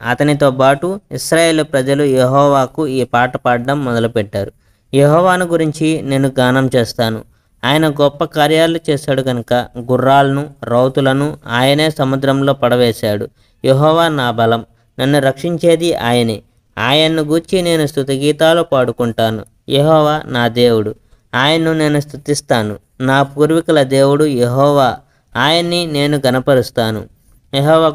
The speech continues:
గొప్ప వీరుడు, ఆయన పేరే యెహోవా. ఫరో రథాలను,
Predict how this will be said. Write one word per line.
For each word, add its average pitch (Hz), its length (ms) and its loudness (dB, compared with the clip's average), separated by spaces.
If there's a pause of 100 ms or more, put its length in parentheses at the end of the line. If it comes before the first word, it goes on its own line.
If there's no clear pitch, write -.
గొప్ప 139 280 -2
వీరుడు, 127 480 0 (240)
ఆయన 127 260 0
పేరే 127 400 2
యెహోవా. 110 680 0 (400)
ఫరో 165 260 2
రథాలను, 143 720 0